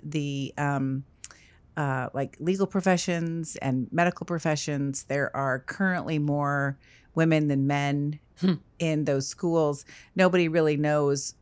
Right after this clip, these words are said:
Speaker 1: what the cause of this all is, although there's all kinds of, um, theories. It's just so fascinating to me that we know still what the data says about men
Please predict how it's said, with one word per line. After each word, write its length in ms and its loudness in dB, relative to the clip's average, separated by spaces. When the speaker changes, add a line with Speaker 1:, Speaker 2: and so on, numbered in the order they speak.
Speaker 1:
what 380 -2
the 120 -4
cause 460 2
of 160 -2
this 240 0
all 180 0
is, 320 0
although 240 0
there's 240 -4
all 160 0
kinds 460 -4
of, 260 -4
um, 400 -2
theories. 720 0
It's 260 -4
just 240 -2
so 140 0
fascinating 880 -2
to 160 -6
me 400 -12
that 200 2
we 260 -2
know 320 2
still 760 -2
what 180 -2
the 100 -2
data 420 0
says 720 -4
about 360 0
men 560 0